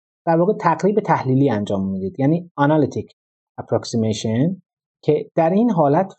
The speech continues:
فرض می‌کنید، مثلاً چیزی که غیر خطیه خطی فرض می‌کنید، محاسبات انجام می‌دید که محاسبات قابل انجام بشه، آخرش می‌رسید به یک فرمول بسته که البته تقریبیه. روش‌های مختلف خلاصه برای اینها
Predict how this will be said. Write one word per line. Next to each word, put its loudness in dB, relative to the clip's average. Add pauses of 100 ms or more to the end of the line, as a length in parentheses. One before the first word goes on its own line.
(220)
فرض 0
می‌کنید، -8
مثلاً -2 (520)
چیزی 0
که 0
غیر 2
خطیه -2
خطی -2
فرض 0
می‌کنید، 0 (420)
محاسبات 0
انجام 2
می‌دید -2
که 0
محاسبات 0
قابل 2
انجام 2
بشه، 2
آخرش 0
می‌رسید -2 (140)
به -2
یک 0 (120)
فرمول 2
بسته -2
که 0
البته -2
تقریبیه. -4 (600)
روش‌های 2
مختلف 0
خلاصه -2
برای 2
اینها 2